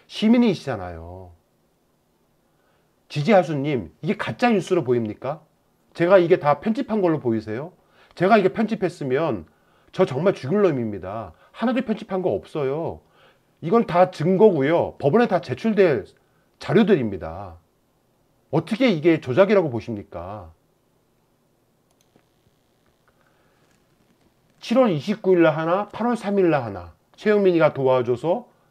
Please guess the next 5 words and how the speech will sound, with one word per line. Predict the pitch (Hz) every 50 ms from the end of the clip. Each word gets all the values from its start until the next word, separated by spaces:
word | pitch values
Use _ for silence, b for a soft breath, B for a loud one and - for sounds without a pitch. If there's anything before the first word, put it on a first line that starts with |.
| _ 98
스튜-, | - _ _ - 233 -
스튜디오에서 | - - _ 247 226 185 202 175 156 135 113 - 90 85 120 180 - _ _ _ _ _ _
공개를 | _ - 156 160 165 156 139 135 127
한 | 123 123 120 101
영상입니다. | 95 95 110 - 139 123 113 95 87 82 78 78 76 73